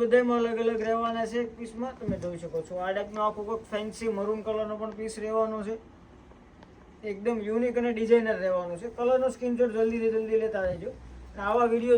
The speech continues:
જોવા માટે અમારી ચેનલને સબસ્ક્રાઇબ કરવાનું ભૂલતા નહીં, નિયર ડિયરને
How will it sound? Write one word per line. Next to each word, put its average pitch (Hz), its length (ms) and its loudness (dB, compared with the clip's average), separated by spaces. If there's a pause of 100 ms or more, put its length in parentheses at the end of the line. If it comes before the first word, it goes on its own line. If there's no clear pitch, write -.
જોવા 233 280 6
માટે 233 180 0
અમારી 226 340 -2
ચેનલને 226 360 -4
સબસ્ક્રાઇબ 240 520 0
કરવાનું 247 440 2
ભૂલતા 240 340 2
નહીં, 254 160 -4 (400)
નિયર 226 240 2
ડિયરને 233 360 4